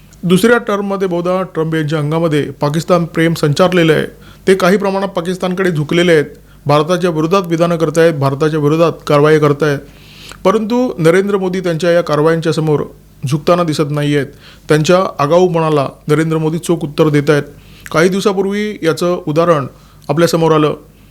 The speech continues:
ट्रम्प यांनी जगाच्या विरोधात टॅरिफ युद्ध छेडलेलं आहे आणि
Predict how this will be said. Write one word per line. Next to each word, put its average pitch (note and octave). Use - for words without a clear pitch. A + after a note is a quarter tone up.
ट्रम्प G#3
यांनी G#3+
जगाच्या F#3
विरोधात F3+
टॅरिफ E3+
युद्ध E3+
छेडलेलं D#3
आहे C3+
आणि F#3